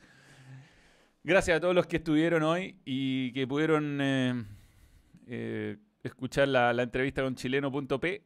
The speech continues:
Un, un gusto, gracias a, a los, a los miembros. Queda para la semana pasada, pero que viene, el, el saludo a los miembros de oro, que esta semana no lo hicimos.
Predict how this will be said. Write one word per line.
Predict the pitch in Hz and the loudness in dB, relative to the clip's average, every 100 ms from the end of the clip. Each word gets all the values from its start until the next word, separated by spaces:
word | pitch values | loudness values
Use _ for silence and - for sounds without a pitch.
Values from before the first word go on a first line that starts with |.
| _ | _
Un, | 147 135 131 | -6 -6 -6
un | 139 143 | -6 -2
gusto, | 147 170 160 156 | 2 2 2 2
gracias | 147 147 147 - | 2 2 -2 -2
a, | 127 | -2
a | 120 120 | 0 0
los, | 120 120 120 | 0 -2 -2
a | 127 | -2
los | 123 | 0
miembros. | 123 143 175 175 185 165 | 0 0 -2 2 2 2
Queda | 160 156 151 147 147 | 2 6 8 8 8
para | 139 135 | 4 2
la | |
semana | 131 135 151 | -2 -2 0
pasada, | 143 127 147 156 147 120 | 0 0 2 2 2 -2
pero | - 131 120 | -2 -2 0
que | 123 | 0
viene, | 131 151 135 147 135 123 | 2 0 0 -4 -6 -8
el, | 120 120 117 117 107 | -6 -6 -6 -6 -6
el | 120 117 | -8 -8
saludo | - 123 156 156 | -4 0 4 4
a | |
los | 135 | 2
miembros | 131 147 147 139 | 0 -2 0 0
de | 127 | 2
oro, | 135 127 139 | 4 4 2
que | 120 | -4
esta | - 127 | -8 -10
semana | 120 120 127 127 | -8 -4 -4 -4
no | 123 127 | -6 -4
lo | 127 | -4
hicimos. | 123 156 156 175 - | -2 -4 -4 -4 -8